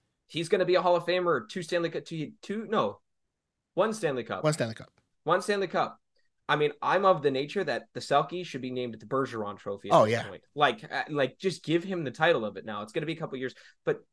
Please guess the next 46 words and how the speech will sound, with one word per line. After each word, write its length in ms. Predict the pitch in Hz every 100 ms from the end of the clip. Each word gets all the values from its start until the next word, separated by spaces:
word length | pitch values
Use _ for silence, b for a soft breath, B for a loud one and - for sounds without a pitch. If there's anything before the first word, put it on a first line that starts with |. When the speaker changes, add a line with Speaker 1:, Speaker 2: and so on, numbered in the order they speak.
| _ - 110
Speaker 1:
give 240 | 156 196
the 80 | -
Selke 340 | 160 147 151 156
Trophy, 340 | 160 151 170
that's 240 | 180 143 135
Bergeron 420 | 135 127 117 107
Trophy 280 | 107 101 95
now. 240 | 98 - -
Like, 240 | 139 - _ _ _ _ _ _ _ _ _
you 140 | 160 185
look 180 | 185
at 140 | 175 151 -
it, 160 | 131
I 100 | -
would 140 | 139 160
say 120 | 135
Jack 340 | 107 147 151
Eichel, 400 | 147 127 117 120
Mark 240 | 117 120 120
Stone, 480 | - 147 135 127 120
like, 160 | 127
two 180 | - 147
of 60 | 151
the 80 |
Speaker 2:
Mm-hmm. 60 | -
Speaker 1:
best 320 | 147 165 -
defensive 640 | 160 - 143 143 147 127 - _
forwards 380 | - 175 143 117
in 60 | 120
the 40 |
league. 380 | 139 208 127 107 - _ _
I 80 | -
mean, 120 | 160
Mark 140 | 208 233
Stone 300 | - 196 208
is 100 | 127
nominated 380 | 170 214 139
for 80 | -
the 60 | 110
Selke 240 | 123 113
a 40 | 113
couple 260 | 202 202
of 80 | 160
times. 220 | 131 110
Like, 120 | 143
Speaker 2:
Yep. 80 | -